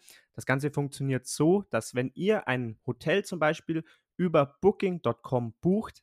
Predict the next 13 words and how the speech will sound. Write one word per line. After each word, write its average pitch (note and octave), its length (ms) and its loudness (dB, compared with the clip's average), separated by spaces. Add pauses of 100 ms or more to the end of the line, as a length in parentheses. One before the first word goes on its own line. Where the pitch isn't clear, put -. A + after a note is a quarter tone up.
(100)
dann D3+ 240 0
gehen F3 180 -2
in C#3 140 0
der A2+ 140 2
Regel D3+ 360 -2
zwanzig F3 720 -4
bis - 260 -8
dreißig - 440 0
Prozent C#3+ 520 -4
des C3+ 260 -2
Geldes B2+ 420 -2 (380)
an A#2+ 280 0 (300)
Booking. - 420 0